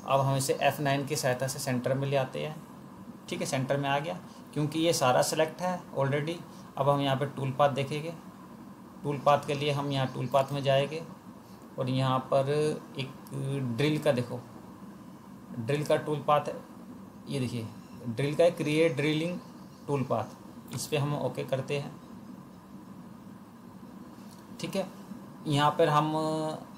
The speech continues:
select vector रखेंगे, यानी कि जिस चीज़ को हमने select किया है उस पर ही हम अपना operation करना चाहते हैं। हमने ये hole को select किया है तो ये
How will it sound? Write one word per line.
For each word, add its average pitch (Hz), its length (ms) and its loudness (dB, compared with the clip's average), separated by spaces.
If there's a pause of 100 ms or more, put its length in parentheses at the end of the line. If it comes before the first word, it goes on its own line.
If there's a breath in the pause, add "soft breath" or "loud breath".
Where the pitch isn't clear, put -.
(600)
select 165 380 4
vector 139 280 6
रखेंगे, 160 440 0 (720)
यानी 139 260 4 (100)
कि 180 440 0 (100)
जिस 156 220 0
चीज़ 165 200 0
को 170 100 6
हमने 156 220 6
select 147 360 4
किया 151 200 6
है 156 60 6
उस - 200 -2
पर 160 100 2
ही 156 180 2
हम 143 240 2
अपना 143 300 2
operation 139 400 0
करना 135 260 2
चाहते 131 320 2
हैं। 151 120 -2
हमने 131 260 2
ये 131 180 2
hole 123 240 0
को 123 120 -4
select 127 360 -4
किया 139 200 0
है 139 160 0
तो 127 100 -4
ये 120 280 -4